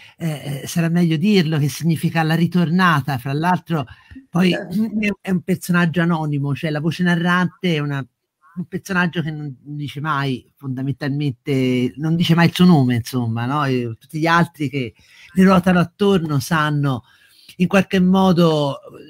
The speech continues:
Speaker 1: ne conosciamo il nome di, di, di colei che parla e che racconta,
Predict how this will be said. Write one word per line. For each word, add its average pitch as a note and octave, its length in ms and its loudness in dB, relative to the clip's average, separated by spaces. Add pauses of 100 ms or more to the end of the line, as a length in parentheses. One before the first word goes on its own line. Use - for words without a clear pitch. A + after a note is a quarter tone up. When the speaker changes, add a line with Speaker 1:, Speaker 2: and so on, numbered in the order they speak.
(180)
Speaker 1:
ne G3+ 160 0
conosciamo G3+ 500 2
il A3 100 2
nome F3+ 400 2
di, D3 200 -4 (100)
di, E3+ 280 -4
di D3 140 -6
colei F3 300 0
che E3+ 220 -2
parla F3 340 -2
e - 100 -10
che F3 120 -4
racconta, D#3 680 -6